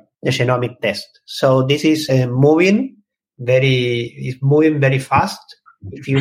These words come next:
move in different countries, you can see how once the government accept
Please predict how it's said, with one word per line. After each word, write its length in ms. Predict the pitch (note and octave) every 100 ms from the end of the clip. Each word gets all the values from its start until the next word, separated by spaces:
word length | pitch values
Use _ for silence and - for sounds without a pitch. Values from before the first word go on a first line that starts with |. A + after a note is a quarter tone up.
| C#3
move 300 | D3+ E3 E3
in 100 | D#3
different 320 | D#3 D3 C#3+ - E3
countries, 460 | F3 - F#3+ G3+
you 140 | D3 D3
can 180 | D3 C3+
see 220 | C3+ D#3
how 420 | D3+ C#3 C3+ C3+ _ _ _
once 460 | - C#3 D3+ E3+ -
the 220 | D3+ D3
government 500 | C#3+ D3+ D3 C#3+ C3+
accept 380 | C3 - E3+ -